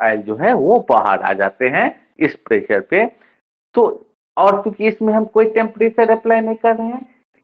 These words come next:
इसलिए इस ऑयल को कहा जाता है cold drawn ऑयल। याद रखेंगे, this is known as, this is known as, जो first time, first time जो थर्टी परसेंट ऑयल आ जाता है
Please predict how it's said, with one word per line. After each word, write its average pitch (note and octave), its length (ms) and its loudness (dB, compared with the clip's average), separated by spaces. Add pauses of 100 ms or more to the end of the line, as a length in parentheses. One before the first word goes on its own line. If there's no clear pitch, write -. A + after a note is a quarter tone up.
इसलिए A#3+ 600 -2
इस C#4 380 0
ऑयल A2 400 2
को G#2 220 -2
कहा G2 320 -2
जाता G2 400 -2
है C#3 180 0
cold G#3 840 2 (200)
drawn A#2 460 0 (200)
ऑयल। F2+ 200 0 (160)
याद C3 260 4
रखेंगे, F3 420 -2 (340)
this C#3 280 -4
is C#3 120 2
known A#2+ 360 0
as, A3 360 0 (680)
this C#3+ 260 -4 (140)
is C#3+ 120 -4 (100)
known A#2+ 240 0
as, G3+ 160 2 (260)
जो D#3+ 100 2 (120)
first A#3 420 2
time, C3+ 200 2 (160)
first G3+ 320 0
time G3 220 0
जो F3+ 120 2 (160)
थर्टी F#3+ 280 -4
परसेंट F#3 460 -2
ऑयल D#3 240 0
आ C#3+ 100 2
जाता A#2 400 -4
है F#3 160 -2